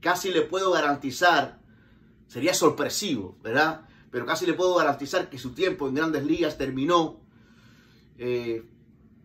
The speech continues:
pero regresa. Y eso es positivo, porque va a poder seguir cobrando. Que a estas alturas del cuento, Yoenis Céspedes regresa.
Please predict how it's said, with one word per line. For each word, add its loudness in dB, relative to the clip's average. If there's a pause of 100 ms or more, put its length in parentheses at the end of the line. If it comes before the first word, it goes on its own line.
pero 2
regresa. 0 (760)
Y 2
eso 0 (480)
es -2
positivo, -4 (520)
porque -2
va 4
a 0
poder 0 (360)
seguir 0
cobrando. 0 (760)
Que -4
a 2
estas -4
alturas 0
del -2
cuento, 0 (460)
Yoenis 0
Céspedes -2
regresa. -8